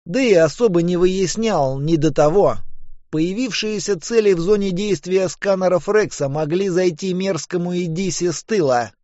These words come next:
так что мы во что бы то ни стало должны были их остановить.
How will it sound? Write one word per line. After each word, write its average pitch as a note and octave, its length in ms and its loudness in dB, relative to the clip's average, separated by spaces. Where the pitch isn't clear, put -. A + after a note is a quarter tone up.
так G#3+ 260 0
что G#3+ 220 2
мы A3+ 220 0
во C#3+ 160 2
что G#3 200 0
бы F#3+ 100 2
то F#3+ 140 2
ни F#3+ 160 -2
стало G3 360 2
должны F3 460 2
были F#3 240 2
их G3+ 260 -2
остановить. E3 920 -2